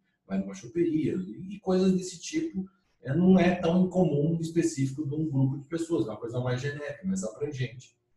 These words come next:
Então, comecei a fazer a associação, quando as,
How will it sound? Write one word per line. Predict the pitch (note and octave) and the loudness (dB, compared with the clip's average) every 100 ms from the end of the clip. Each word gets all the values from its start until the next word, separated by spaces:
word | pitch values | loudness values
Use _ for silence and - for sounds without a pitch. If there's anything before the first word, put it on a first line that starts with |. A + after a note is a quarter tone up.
| _ _ _ _ | _ _ _ _
Então, | F3 - G#3 | -6 2 4
comecei | G#3+ G#3 F#3+ F#3 | 6 4 6 4
a | F#3 | 4
fazer | - - A2+ | 2 0 -2
a | A2+ | -4
associação, | - A#2 - A2 - D#3+ E3 F#3+ - - | -4 -8 -6 -6 -4 0 0 0 -8 -8
quando | B2+ | -4
as, | C3+ | -4